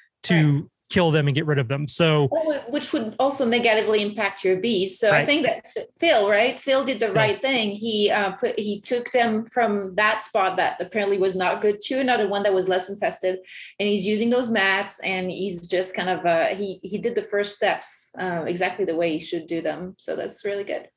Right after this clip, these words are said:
Speaker 1: Yeah, and, and we definitely, um, don't envy <laughs> your situation, unfortunately,
Speaker 2: Ooh.
Speaker 1: Phil.
Speaker 2: Ooh, again, it's just kind of like, ugh.
Speaker 1: <laughs> Right. Creepy crawlies, creepy crawlies.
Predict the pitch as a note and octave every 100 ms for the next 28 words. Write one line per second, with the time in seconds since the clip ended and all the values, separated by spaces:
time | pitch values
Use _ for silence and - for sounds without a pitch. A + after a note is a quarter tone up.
0 | _ _ _ _ C#3+ C#3 B2 - E3 E3+
1 | G3+ E3 D#3 D3 G3 - D3+ D#3+ E3 E3+
2 | E3 C#3 B2+ D#3+ D#3 D#3+ E3+ D#3 D3 C#3
3 | C3+ D#3+ E3+ C#3 C3+ C3+ C3+ B2+ - -
4 | - _ _ _ _ - C3 D#3+ F3 G3
5 | E3+ D#3+ D3+ D3 - - - A#3 - C4+
6 | - C4 - A#3 G3 A#3 E3+ F#3 E3+ F3
7 | C#3+ F3+ F3 D#3+ D#3 D#3 F#3 D3+ F3+ -
8 | F3+ - - - - - _ _ _ _
9 | _ _ C4 F#4 C4 G3 A3 F3 F3+ -
10 | C4+ - B3+ G#3+ F3+ E3+ - G#3 G3+ G#3
11 | F#3 D#3+ - - - F#3+ A#3 A3 F#3+ F#3+
12 | - F#3+ B3 G3+ - F3 E3+ G#3 F3+ E3+
13 | D#3+ C#3+ C3 A3+ C4 C4 - G#3 G3+ G3
14 | D#3